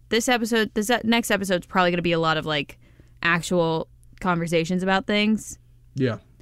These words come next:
Speaker 1: I'm hoping those crickets get their hours in. I'm hoping that we get a, a good cow moo caption to
Speaker 2: Oh,
Speaker 1: keep
Speaker 2: we
Speaker 1: it
Speaker 2: have
Speaker 1: light.
Speaker 2: to.
Speaker 1: I'm
Speaker 2: We
Speaker 1: excited
Speaker 2: have
Speaker 1: to
Speaker 2: to.
Speaker 1: see how they do this because we haven't really gotten, like, a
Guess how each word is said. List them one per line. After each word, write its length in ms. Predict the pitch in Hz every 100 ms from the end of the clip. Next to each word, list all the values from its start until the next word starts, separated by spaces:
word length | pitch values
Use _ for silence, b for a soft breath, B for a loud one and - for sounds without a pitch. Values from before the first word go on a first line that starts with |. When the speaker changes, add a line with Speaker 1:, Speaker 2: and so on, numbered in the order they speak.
| -
Speaker 1:
I'm 160 | 190 190
hoping 340 | 208 214 233
those 160 | 233 226
crickets 420 | - 226 233 226
get 180 | 226 214
their 200 | 214 208
hours 440 | 196 196 202 208 214
in. 360 | 208 208 208 - B B B -
I'm 160 | -
hoping 320 | 185 190 - 214
that 120 | 208
we 120 | 220
get 160 | 233 226
a, 200 | 220 -
a 60 | 208
good 300 | 220 214 214
cow 460 | 247 214 220 226 - -
moo 340 | 214 220 220 233
caption 800 | - 214 208 - 214 208 208 214 b b b
to 120 | -
Speaker 2:
Oh, 80 | 143
Speaker 1:
keep 60 | 135
Speaker 2:
we 60 | 117
Speaker 1:
it 40 |
Speaker 2:
have 120 | 120
Speaker 1:
light. 320 | 196 190 190 -
Speaker 2:
to. 80 | - - - 214
Speaker 1:
I'm 100 | 233
Speaker 2:
We 60 |
Speaker 1:
excited 280 | 247 277 285
Speaker 2:
have 60 | 285
Speaker 1:
to 60 | 285
Speaker 2:
to. 60 |
Speaker 1:
see 140 | 269 262
how 180 | 226
they 140 | 220 214
do 180 | 185 180
this 240 | 170 -
because 480 | 180 180 175 170 -
we 160 | 202 196
haven't 340 | 196 190 185
really 200 | 202 196
gotten, 280 | 180 175 175
like, 180 | 175 175
a 340 | 180 170 165